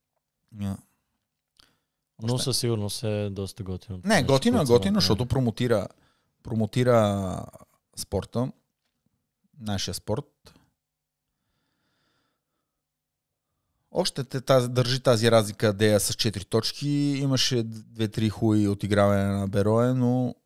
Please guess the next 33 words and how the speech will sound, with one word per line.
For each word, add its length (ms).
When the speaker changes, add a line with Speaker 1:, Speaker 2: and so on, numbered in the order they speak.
Speaker 1:
ра-, 120
има 220
си 180
разлика. 340
Speaker 2:
Реално 320
Дея 260
до 140
момента 520
играят 360
ходейки. 720
Speaker 1:
Ами, 260
да, 280
извадиха, 480
ама 280
те, 300
те 120
знаят, 300
че 120
имат, 340
а, 120
добра 260
блокада, 680
знаят, 300
че 100
могат 160
да 20
ги 60
натиснат 380
със 120
сервиза, 420
така 220
че, 380
а, 420